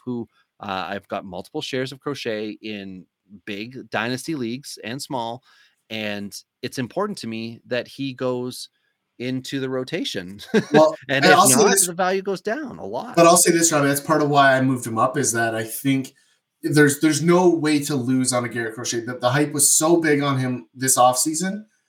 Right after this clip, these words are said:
Speaker 2: that the hype is going to be down on him this offseason. So the price to acquire him is gonna be down. And
Speaker 1: Okay.
Speaker 2: like you just said, the worst case scenario is you now have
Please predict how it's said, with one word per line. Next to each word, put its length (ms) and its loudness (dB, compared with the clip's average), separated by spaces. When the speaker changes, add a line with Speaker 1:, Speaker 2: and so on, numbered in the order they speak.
Speaker 2:
that 260 4
the 80 -2
hype 260 -2
is 120 0
going 180 0
to 60 0
be 80 -4
down 440 0
on 180 0
him 280 -6
this 260 2
offseason. 640 -4
So 160 0
the 100 -2
price 420 2
to 160 2
acquire 460 0
him 120 0
is 100 -2
gonna 160 -4
be 100 -6
down. 360 -2
And 100 0
Speaker 1:
Okay. 100 4
Speaker 2:
like 80 -6
you 80 0
just 220 2
said, 200 2
the 80 0
worst 480 4
case 260 2
scenario 460 0
is 140 -6
you 100 -6
now 280 0
have 280 2